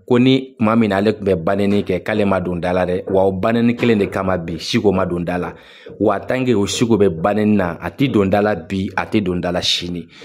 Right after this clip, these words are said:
Wa a barika de banna, banini de kɛra sababu ye déjà ka Siko yɛrɛ de barika ban pewu.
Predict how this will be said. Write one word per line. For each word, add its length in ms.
Wa 160
a 60
barika 480
de 120
banna, 400
banini 540
de 140
kɛra 180
sababu 400
ye 140
déjà 500
ka 140
Siko 320
yɛrɛ 180
de 120
barika 440
ban 240
pewu. 260